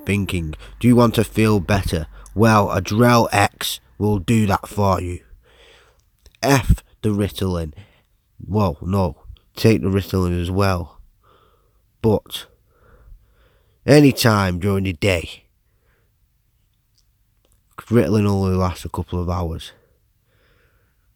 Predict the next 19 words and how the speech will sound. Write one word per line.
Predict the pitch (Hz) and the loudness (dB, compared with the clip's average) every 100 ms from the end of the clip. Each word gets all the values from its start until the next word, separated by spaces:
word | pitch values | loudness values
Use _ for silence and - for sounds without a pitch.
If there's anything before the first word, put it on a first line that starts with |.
| _ _ _ _ _ _ | _ _ _ _ _ _
Obviously, | 107 90 85 90 85 78 - _ - - | -4 -4 -4 -4 -4 -6 -14 _ -20 -10
meditation | 92 104 95 98 - 87 82 - 85 80 - - | -2 0 0 -2 -2 -2 -2 -8 -10 -12 -16 -10
and | 87 82 76 _ - | -8 -8 -10 _ -8
exercise | 101 - - 82 90 87 78 | -6 -6 -8 -4 -2 -2 -4
as | 85 | -6
well. | 82 90 82 82 _ _ _ _ - | -4 -4 -4 -10 _ _ _ _ -2
But | 110 - - | -2 -2 -6
there's | 85 | -6
this | 80 82 | -6 -6
good | - 117 95 _ | 0 0 0 _
Neuropic. | - 98 135 143 120 98 - 98 85 - - _ _ _ - | -4 4 6 6 4 2 -2 -6 -6 -12 -20 _ _ _ -14
It's | - - - - _ | -14 -14 -20 -20 _
between | 101 - 147 139 | -12 2 6 8
a | 127 | 8
Neuropic | 127 131 120 117 - 110 - - - | 8 8 8 4 2 0 -2 -8 -4
and | 98 95 87 | -2 -2 -4
Ritalin. | 87 101 95 87 85 85 80 - - _ _ | -4 -4 -4 -6 -8 -10 -14 -20 -20 _ _
It's | 170 - - | -16 -14 -8
like, | 92 104 104 - - | 0 0 0 -4 -18